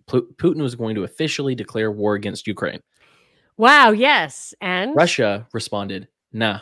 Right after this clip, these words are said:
Speaker 1: that's nonsense. There's no chance of that happening. Putin is going to deliver a speech on May no-, ninth like he always does. He's gonna oversee a military p-, parade, and this is just propaganda."
Speaker 2: Okay.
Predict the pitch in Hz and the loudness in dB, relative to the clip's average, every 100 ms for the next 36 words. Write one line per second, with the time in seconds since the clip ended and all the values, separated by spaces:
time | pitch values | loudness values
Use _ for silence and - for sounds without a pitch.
0 | - 120 - 123 107 - 110 - - _ | -4 -4 -2 -2 -2 -2 -4 -4 -14 _
1 | - - - 120 113 123 117 - 101 - | -20 -20 0 0 2 2 2 0 -6 -4
2 | 104 117 110 101 101 101 101 _ _ - | -4 0 0 0 -4 -8 -10 _ _ 0
3 | 135 123 113 107 104 110 107 104 - 107 | 2 2 -2 -4 -6 -4 -4 -4 -2 0
4 | 107 104 101 - - 180 175 156 143 131 | 0 -2 -6 -8 -6 -4 -2 -2 -2 -2
5 | 120 110 - 113 110 - 113 - 92 - | -2 -4 -4 -4 -4 -6 -14 -12 -6 0
6 | 151 143 127 117 110 107 104 - 95 113 | 2 2 -2 -2 -4 -4 -6 -12 -6 -4
7 | 123 120 120 110 107 104 - 101 101 - | -4 -6 -6 -6 -4 -8 -8 -8 -10 -12
8 | 104 _ 107 101 101 101 - - - 101 | -16 _ -6 -4 -4 -10 -16 -20 -14 -6
9 | 101 - 98 98 - 95 92 95 - - | -4 -4 -8 -8 -8 -8 -8 -12 -14 -14
10 | - _ _ _ _ _ _ _ _ _ | -14 _ _ _ _ _ _ _ _ _
11 | 208 185 202 339 359 | -10 -6 -2 -2 -4